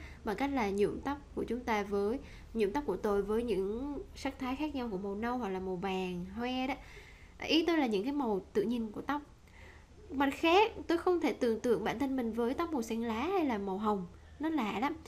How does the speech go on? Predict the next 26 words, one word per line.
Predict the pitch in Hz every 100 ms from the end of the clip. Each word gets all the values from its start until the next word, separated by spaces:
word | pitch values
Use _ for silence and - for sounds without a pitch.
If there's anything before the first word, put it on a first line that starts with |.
| - - -
Tức | 370
là | 302 254 - -
tôi | -
cũng | - 233 277
thích | 370
thay | 349 262
đổi | 185 - - -
màu | 233 220
tóc | 285 320
nhưng | 302 277
mà | 226
chỉ | 208 -
là | 214 208
một | 208 196
vài | 208 196 185
màu | 196 190 196 190
tóc | 262 285 -
là | 285 277 247 196
màu | 190 180
tự | -
nhiên | 220 254 277 285
thôi | 285 277
chứ | 320
không | 311 262
phải | 196
là | 196